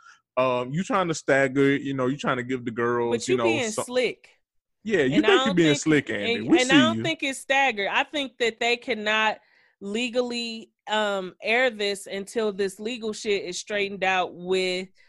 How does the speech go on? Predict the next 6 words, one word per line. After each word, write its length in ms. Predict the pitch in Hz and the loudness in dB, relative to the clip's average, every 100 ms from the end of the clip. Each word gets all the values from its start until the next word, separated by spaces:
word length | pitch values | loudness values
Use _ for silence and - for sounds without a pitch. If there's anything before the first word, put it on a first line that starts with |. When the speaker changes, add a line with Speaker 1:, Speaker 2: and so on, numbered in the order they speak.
| _ _ - | _ _ -4
Speaker 2:
uh, 240 | 196 202 | 0 0
Monique 680 | 196 196 196 202 220 226 220 - | 0 0 -2 -2 -4 -4 -10 -10
and 200 | 196 190 | -6 -6
Candace. 800 | 175 233 233 170 139 120 - - _ _ _ _ _ _ _ _ _ _ - | -4 -4 -2 -4 -8 -12 -16 -20 _ _ _ _ _ _ _ _ _ _ -10
Because 280 | 214 240 208 | -6 -2 0
I 200 | 190 247 | 2 0